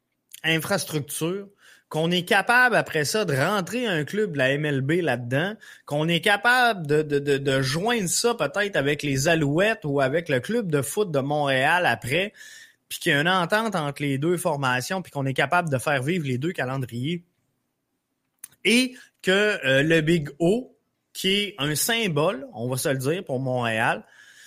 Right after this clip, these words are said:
ben, de, revient non pas une, une risée, mais un, un élément d'appel de Montréal,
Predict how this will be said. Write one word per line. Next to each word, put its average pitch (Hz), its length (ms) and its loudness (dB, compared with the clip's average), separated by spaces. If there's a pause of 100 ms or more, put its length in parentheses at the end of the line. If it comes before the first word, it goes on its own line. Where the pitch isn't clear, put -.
(300)
ben, 147 500 0
de, 151 300 6
revient 196 880 2 (2000)
non 170 360 0
pas 214 240 2
une, 165 400 0 (320)
une 151 220 0
risée, 175 720 0
mais 185 440 -2 (1700)
un, 151 340 4 (320)
un 165 260 4
élément 196 540 4
d'appel 165 840 2 (340)
de 131 160 0
Montréal, 139 840 2